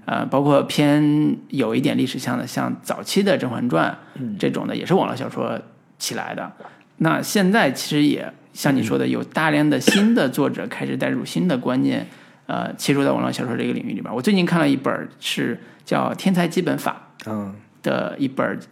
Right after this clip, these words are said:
Speaker 1: 怀旧青春向的，也是穿越的，
Speaker 2: 嗯。
Speaker 1: 现代穿越的怀旧青春向的一部网络小-，网络作品。
Speaker 2: 嗯。
Speaker 1: 已-，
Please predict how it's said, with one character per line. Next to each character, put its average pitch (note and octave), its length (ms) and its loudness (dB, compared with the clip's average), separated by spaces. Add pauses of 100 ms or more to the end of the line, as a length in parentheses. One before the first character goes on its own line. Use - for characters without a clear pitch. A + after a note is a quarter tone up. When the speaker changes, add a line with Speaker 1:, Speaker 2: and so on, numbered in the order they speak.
Speaker 1:
怀 C3+ 220 0
旧 F3 160 4
青 C3+ 180 0
春 C#3+ 140 4
向 C#3+ 160 -2
的， F#2 80 -6
也 G#2 60 -6
是 C#3+ 100 0
穿 D3 220 2
越 C#3+ 100 2
的， - 240 -6
Speaker 2:
嗯。 A2+ 220 -2
Speaker 1:
现 E3 260 2
代 D3+ 160 2
穿 - 220 -2
越 C3+ 120 0
的 - 140 -6
怀 - 140 -10
旧 C3 100 0
青 - 160 -4
春 C3 140 0
向 C3+ 160 -2
的 A#2 40 -4
一 A2+ 80 -6
部 A2 420 -8
网 A2+ 120 -4
络 A#2 80 -8
小-， A#2 100 -14 (120)
网 - 160 -6
络 C3+ 80 -6
作 C3 120 -2
品。 - 200 -10 (180)
Speaker 2:
嗯。 G#2 180 -4
Speaker 1:
已-， - 120 -8